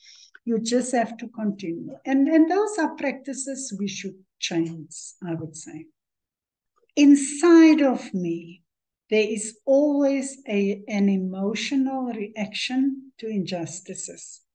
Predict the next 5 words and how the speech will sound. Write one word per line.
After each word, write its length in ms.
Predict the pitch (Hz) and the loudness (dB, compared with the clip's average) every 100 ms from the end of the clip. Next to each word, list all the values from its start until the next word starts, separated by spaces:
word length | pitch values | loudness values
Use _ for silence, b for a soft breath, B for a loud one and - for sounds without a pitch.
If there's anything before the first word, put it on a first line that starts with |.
| _ _ _ - | _ _ _ -4
to 120 | 240 | -4
oppression, 960 | 226 - - 240 214 - - 165 - _ b b - | -4 -10 -8 -4 -2 -2 -4 -6 -8 _ b b -2
no 100 | 233 | 4
matter 340 | 254 277 285 | 6 6 2
where 580 | 214 185 208 214 220 214 | 0 -2 0 2 2 0